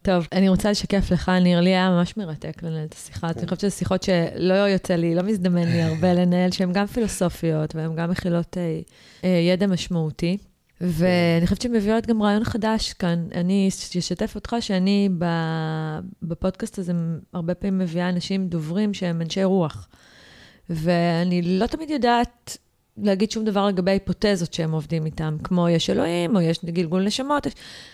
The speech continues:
Speaker 1: ואני מאוד אוהבת את המסקנות שהם מביאים. זה כאילו קצת דיכוטומי, העולמות האלה. זאת אומרת, אין באמת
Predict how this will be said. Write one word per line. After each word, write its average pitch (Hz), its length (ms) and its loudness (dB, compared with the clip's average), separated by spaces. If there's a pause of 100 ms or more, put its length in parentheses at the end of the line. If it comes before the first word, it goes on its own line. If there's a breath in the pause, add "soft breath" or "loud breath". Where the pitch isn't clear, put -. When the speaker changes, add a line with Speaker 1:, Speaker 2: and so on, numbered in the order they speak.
(200 loud breath)
Speaker 1:
ואני 202 140 4
מאוד 254 200 2
אוהבת 302 180 0
את - 80 -6
המסקנות 233 600 2
שהם 240 200 2
מביאים. 151 380 0 (540)
זה 202 140 0
כאילו 262 220 0
קצת - 280 2
דיכוטומי, 214 680 2
העולמות 160 480 -2
האלה. 80 240 -2
זאת - 160 -8
אומרת, 165 300 -2
אין 202 160 2
באמת 214 400 0